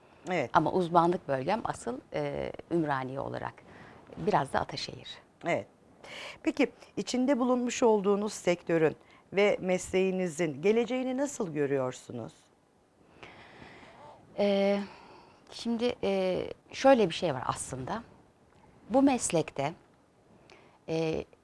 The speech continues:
Speaker 2: yaş sınırı yok.
Speaker 1: Hı hı.
Speaker 2: İkincisi, e, mesai saati sorunu yok. Ee, ben inanıyorum,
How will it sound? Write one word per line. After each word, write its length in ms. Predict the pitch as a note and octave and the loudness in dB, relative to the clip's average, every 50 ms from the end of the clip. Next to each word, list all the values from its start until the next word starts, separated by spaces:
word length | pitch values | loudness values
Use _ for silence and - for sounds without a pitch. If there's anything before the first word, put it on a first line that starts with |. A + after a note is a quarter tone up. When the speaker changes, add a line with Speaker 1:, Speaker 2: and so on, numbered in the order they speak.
| _ _ _ _ _ _ _ _ _ _ _ _ _ _ _ _ _ _ _ _ _ _ - | _ _ _ _ _ _ _ _ _ _ _ _ _ _ _ _ _ _ _ _ _ _ 0
Speaker 2:
yaş 240 | F#3 A#3 B3 B3 | 2 2 4 4
sınırı 400 | - - - F#3+ F3 E3+ F3+ G3+ | 2 0 2 2 2 2 2 0
yok. 320 | F3+ C3+ A2+ - - - - - _ - | -2 -2 -2 -6 -14 -20 -20 -20 _ -12
Speaker 1:
Hı 60 | F3+ | -12
hı. 60 | F3 C3+ A#2 C#3 C3+ C#3+ D#3 G3 - - - - - - - - _ _ - | -12 -10 -10 -12 -12 -12 -14 -16 -18 -20 -20 -20 -20 -20 -20 -20 _ _ -10
Speaker 2:
İkincisi, 720 | A3+ - D4 C#4 B3+ A#3+ B3 - - - C4+ C4 C4 - - _ _ _ - _ _ _ _ _ _ _ _ - | -6 0 2 2 2 2 0 -6 -8 -4 -2 -2 -2 -2 -6 _ _ _ -20 _ _ _ _ _ _ _ _ -6
e, 200 | E3+ E3+ F3 E3+ D#3+ | -2 0 0 0 0
mesai 440 | F3+ G#3 A3 - - A#3+ A3 A#3 B3 | 0 0 0 2 2 4 4 4 4
saati 540 | - - - G3 F#3 F3+ - - - G#3+ G#3 - _ _ _ _ _ _ _ _ _ - - | 2 -2 0 2 0 0 0 -2 -6 -6 -6 -8 _ _ _ _ _ _ _ _ _ -20 -18
sorunu 460 | - - - - F3+ D#3 C#3+ B2+ C3 | -6 -4 2 4 4 4 4 0 -6
yok. 360 | B2 B2 C3 E3 - - - - - - - _ _ - - - - - - - - _ - | -6 -8 -8 -10 -10 -12 -16 -18 -20 -20 -20 _ _ -20 -20 -20 -20 -20 -20 -20 -20 _ -8
Ee, 460 | - D3 D3 C#3+ C#3+ C#3+ D3 C#2+ C#2+ - - D2 - - - - - - - - - - - - _ _ _ _ _ _ _ _ _ _ _ _ _ _ _ _ _ | -6 -4 -4 -4 -4 -4 -6 -6 -6 -8 -8 -10 -10 -10 -10 -12 -12 -12 -14 -14 -14 -16 -20 -20 _ _ _ _ _ _ _ _ _ _ _ _ _ _ _ _ _
ben 220 | - F#3+ A3+ B3+ C#4 - | 2 6 6 6 8 6
inanıyorum, 680 | C#4+ C#4+ D4+ D4+ D4 D4+ C#4 A3+ F#3 F3+ F#3+ A3 C#4 | 6 6 6 6 6 6 4 4 2 0 -2 -4 -6